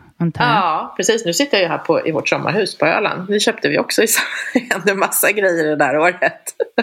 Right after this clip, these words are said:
Speaker 1: Gud,
Speaker 2: Så,
Speaker 1: vad härligt.
Speaker 2: köpte hund och köpte sommarställe och, eh,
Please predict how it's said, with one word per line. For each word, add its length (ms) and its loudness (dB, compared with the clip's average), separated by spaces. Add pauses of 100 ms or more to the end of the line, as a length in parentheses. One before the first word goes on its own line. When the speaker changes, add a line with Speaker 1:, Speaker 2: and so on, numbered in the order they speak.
(1040)
Speaker 1:
Gud, 140 2
Speaker 2:
Så, 120 2
Speaker 1:
vad 200 -2
härligt. 460 -4
Speaker 2:
köpte 320 0
hund 480 0
och 80 0
köpte 360 0
sommarställe 1000 0
och, 420 -2
eh, 240 2